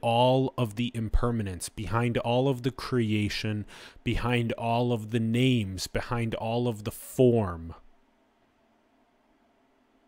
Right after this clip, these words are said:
behind all of the layers of identity, behind your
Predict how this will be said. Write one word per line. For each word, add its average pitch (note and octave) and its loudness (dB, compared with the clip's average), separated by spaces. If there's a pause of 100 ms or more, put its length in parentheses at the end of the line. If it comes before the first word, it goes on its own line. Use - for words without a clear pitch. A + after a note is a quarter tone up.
(600)
behind A#2+ 0
all C#3 6
of D#3 2
the D#3 6
layers C#3 4
of B2 0
identity, G#2+ -4 (3250)
behind A#2+ 0
your G2+ -2